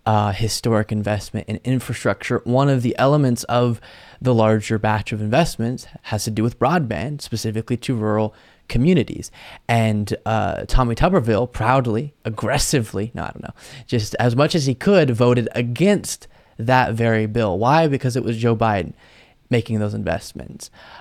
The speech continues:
Um, and maybe he also has an ideological opposition to the government investing in things that actually benefit the lives of people, even his own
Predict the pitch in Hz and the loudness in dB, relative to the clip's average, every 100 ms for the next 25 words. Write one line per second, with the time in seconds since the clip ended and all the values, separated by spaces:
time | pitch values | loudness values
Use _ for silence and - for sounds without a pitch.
0 | - 110 110 104 104 104 - 110 107 104 | -6 0 0 0 -2 -6 -4 -2 -2 -2
1 | 101 107 104 101 104 107 107 104 - 107 | -4 -4 -4 -4 -6 -2 -4 -4 -6 -4
2 | 107 107 104 104 110 - 101 - 107 - | -4 -4 -4 -4 -8 -6 -4 -2 -4 -2
3 | 110 143 - 120 110 110 107 107 107 104 | 0 0 0 -2 -2 -2 0 0 0 -2
4 | - 104 107 98 - 107 104 104 107 104 | -4 -2 -2 -4 -8 -6 -6 -6 -4 -4
5 | 104 - 107 107 - - 104 104 101 110 | -8 -8 -6 -8 -12 -8 -4 -4 -4 -6
6 | - 107 107 104 104 - - - - - | -4 0 0 0 -2 -8 -20 -18 -18 -14
7 | - 113 107 - 117 - 113 - 160 170 | -2 -2 -2 -2 -2 0 -4 -2 2 4
8 | 151 143 123 151 135 - 135 127 117 | 4 4 4 4 2 0 2 4 2